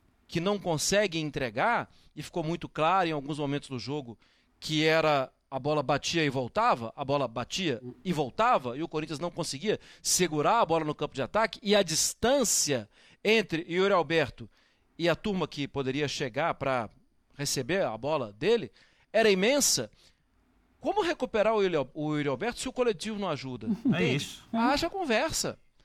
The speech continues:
Speaker 1: Haja conversa, haja divã.
Speaker 2: Ele precisa fazer
Speaker 1: E, assim,
Speaker 2: gols.
Speaker 1: o jogador não, não, não, o jogador não, não deveria passar por isso. O coletivo deveria ser o apoio dele, o amparo dele.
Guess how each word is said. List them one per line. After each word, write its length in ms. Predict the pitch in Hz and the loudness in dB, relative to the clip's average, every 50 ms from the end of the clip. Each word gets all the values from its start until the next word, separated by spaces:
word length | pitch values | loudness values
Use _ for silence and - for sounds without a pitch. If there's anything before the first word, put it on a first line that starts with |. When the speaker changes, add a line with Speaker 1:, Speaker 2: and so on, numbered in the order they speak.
| _ _ _ _ - | _ _ _ _ 2
Speaker 1:
Haja 320 | 254 339 381 370 349 359 | 4 4 4 4 2 0
conversa, 640 | - 339 269 185 170 185 240 311 - - - 165 139 156 | 0 0 -2 0 2 2 2 2 2 2 0 2 2 2
haja 360 | 214 269 320 339 330 320 311 | 4 4 4 4 4 2 0
divã. 440 | 254 277 202 165 170 202 269 302 285 208 - - - _ _ | 0 -2 -2 0 0 2 2 2 0 -2 -6 -12 -20 _ _
Speaker 2:
Ele 120 | 175 190 | -2 0
precisa 120 | 180 240 | 2 4
fazer 200 | - 247 220 240 | 4 4 4 4
Speaker 1:
E, 20 | 247 | 4
assim, 100 | 175 185 | 4 4
Speaker 2:
gols. 300 | 185 160 - 180 - 262 | 4 4 2 -4 -6 -4
Speaker 1:
o 100 | 254 233 | -4 -2
jogador 360 | 254 311 - 311 254 302 320 | -2 2 2 2 2 2 0
não, 120 | 330 349 - - - | -2 -4 -6 -10 -10
não, 180 | 226 233 247 240 - - - - | -8 -8 -8 -8 -14 -20 -16 -14
não, 240 | 190 220 240 - - - - _ _ _ _ _ _ | -12 -12 -12 -12 -14 -20 -20 _ _ _ _ _ _
o 80 | 208 220 | -6 -2
jogador 240 | 285 294 285 302 330 320 311 | 0 0 2 0 0 -4 -6
não, 80 | 339 339 | -6 -4
não 120 | 311 302 302 | -2 0 0
deveria 340 | 311 285 294 285 294 311 | 0 0 0 0 0 0
passar 260 | - - 277 - 269 254 | 0 0 2 2 0 0
por 160 | - 226 202 | 0 -2 -2
isso. 360 | 185 156 - - - 120 95 - _ _ _ _ _ _ _ | -2 -2 -2 -4 -6 -10 -14 -16 _ _ _ _ _ _ _
O 100 | 170 165 | -10 -2
coletivo 580 | - 247 262 269 233 180 - - 330 339 302 269 | 2 4 4 4 4 2 0 0 0 0 0 0
deveria 300 | 277 240 254 240 240 208 | 2 2 4 4 4 4
ser 140 | - 226 | 4 2
o 100 | 226 220 | 2 4
apoio 480 | 208 185 - - 202 202 196 170 156 143 | 2 2 2 2 2 2 4 4 2 0
dele, 360 | 135 143 135 123 110 113 107 - | 0 0 0 0 -2 -6 -10 -8
o 120 | 139 170 | -2 -2
amparo 480 | 196 196 180 - 202 185 180 170 151 135 | -2 -2 0 2 2 4 4 4 2 0
dele. 260 | 110 120 110 104 95 | -4 -8 -10 -12 -14